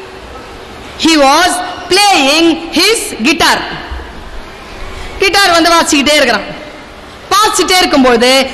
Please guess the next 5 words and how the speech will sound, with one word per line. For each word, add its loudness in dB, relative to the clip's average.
மறுபடியும் 4
அடிக்கோடு, 2
unexpectedly 2
அந்த 4
காட்டுல 2